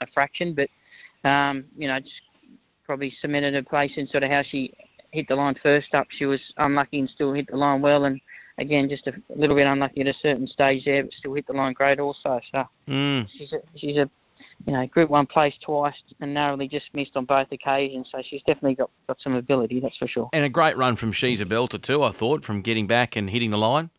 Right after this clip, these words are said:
Speaker 1: Oh, it was a bloody train wreck.
Speaker 2: Yeah.
Speaker 1: Um, slow out, got, and just running the backsides pretty much ninety percent of the race. So, look, and, and I've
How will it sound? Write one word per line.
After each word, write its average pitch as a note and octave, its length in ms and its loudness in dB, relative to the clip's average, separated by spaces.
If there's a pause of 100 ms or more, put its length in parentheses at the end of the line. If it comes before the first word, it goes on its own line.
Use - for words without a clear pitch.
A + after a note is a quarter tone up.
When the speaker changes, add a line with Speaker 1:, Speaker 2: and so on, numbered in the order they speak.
(460)
Speaker 1:
Oh, D#3 60 6
it - 20 6
was C3+ 320 0
a - 20 -14
bloody B2 380 -10
train C3 240 -4
wreck. C3 240 -4
Speaker 2:
Yeah. C#3 400 4
Speaker 1:
Um, C3+ 120 -4 (1120)
slow F3 240 4
out, D#3+ 320 4
got, D#3+ 200 -10
and D3 240 -12
just C#3+ 220 -16 (320)
running D3+ 280 -4
the C#3 80 -8
backsides C#3+ 720 -2
pretty C#3+ 200 -6
much C3+ 180 -6 (640)
ninety C#3+ 300 -6
percent C3+ 300 -6
of C3 60 -4
the C3 80 2
race. C3 240 4 (100)
So, C3+ 300 2 (160)
look, D3 180 0
and, C#3 260 0
and C#3 420 0
I've C#3+ 100 -6